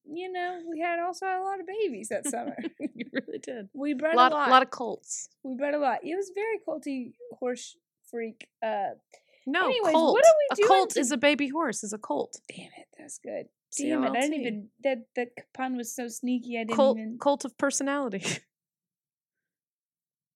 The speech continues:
Speaker 2: You could tell
Speaker 1: God,
Speaker 2: people
Speaker 1: that was
Speaker 2: you're
Speaker 1: like
Speaker 2: a
Speaker 1: a, that
Speaker 2: member
Speaker 1: was like
Speaker 2: of
Speaker 1: a
Speaker 2: a
Speaker 1: lightning colt.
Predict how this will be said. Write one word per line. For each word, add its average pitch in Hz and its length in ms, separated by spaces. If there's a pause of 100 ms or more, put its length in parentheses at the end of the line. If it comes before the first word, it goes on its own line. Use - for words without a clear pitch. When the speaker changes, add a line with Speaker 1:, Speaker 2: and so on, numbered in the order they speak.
(300)
Speaker 2:
You 247 120
could 311 100
tell 277 140
Speaker 1:
God, 240 80
Speaker 2:
people 247 120
Speaker 1:
that 240 60
was 247 80
Speaker 2:
you're 254 140
Speaker 1:
like 240 80
Speaker 2:
a - 20
Speaker 1:
a, 226 40
that 226 60
Speaker 2:
member 240 240
Speaker 1:
was 240 80
like 226 120
Speaker 2:
of 226 100
Speaker 1:
a - 20
Speaker 2:
a 220 40
Speaker 1:
lightning 247 380
colt. 202 300